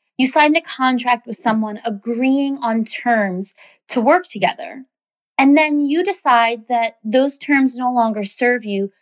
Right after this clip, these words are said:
so you're gonna break them. That move is super selfish, super self-centered, and then also breaches your integrity as well as your trust with that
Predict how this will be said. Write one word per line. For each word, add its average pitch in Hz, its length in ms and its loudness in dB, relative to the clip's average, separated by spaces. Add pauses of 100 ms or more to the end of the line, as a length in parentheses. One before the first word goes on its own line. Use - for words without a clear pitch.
(200)
so - 200 -4
you're 240 220 0
gonna 220 180 -4
break 196 380 -4
them. - 400 -10 (640)
That 302 320 2
move 269 640 0 (100)
is 226 480 -2 (120)
super 359 560 -2
selfish, 214 840 -4 (400)
super 330 420 0
self-centered, 226 1000 -2 (400)
and 262 200 6
then 311 240 -2 (120)
also 339 540 2
breaches 320 720 -2 (200)
your 254 220 0
integrity 254 680 -2 (720)
as 285 240 2
well 311 240 2
as 381 200 -2
your 254 180 -2
trust - 580 -2
with 247 140 -4
that 226 160 -10